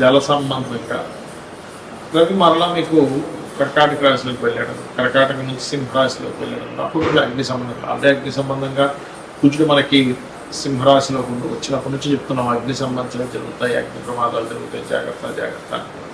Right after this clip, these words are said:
ఆ రకంగా అగ్ని సంబంధించినటువంటి విషయాలు అధికంగా జరుగుతుంటాయి. ఏది కర్కాటక నుంచి సింహంలోకి వెళ్ళాడు.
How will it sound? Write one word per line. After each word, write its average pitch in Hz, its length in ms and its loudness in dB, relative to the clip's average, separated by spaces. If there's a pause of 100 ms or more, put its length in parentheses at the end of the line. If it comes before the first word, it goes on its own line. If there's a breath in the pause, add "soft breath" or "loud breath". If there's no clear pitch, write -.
(680)
ఆ 147 160 10
రకంగా 160 640 6
అగ్ని 139 360 2
సంబంధించినటువంటి 143 1400 2
విషయాలు 123 720 2 (140)
అధికంగా 123 320 -8
జరుగుతుంటాయి. - 1120 -8
ఏది 143 160 6
కర్కాటక 139 560 4
నుంచి 131 220 -2
సింహంలోకి 123 680 -8
వెళ్ళాడు. - 340 -10